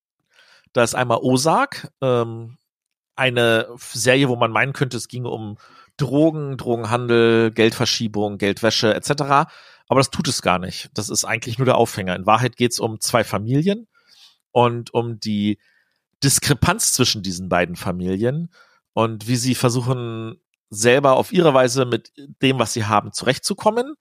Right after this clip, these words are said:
und wie sie das Ganze halt auch verbindet oder auch nicht verbindet.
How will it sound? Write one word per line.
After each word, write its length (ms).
und 160
wie 60
sie 100
das 160
Ganze 340
halt 200
auch 180
verbindet 680
oder 160
auch 120
nicht 200
verbindet. 560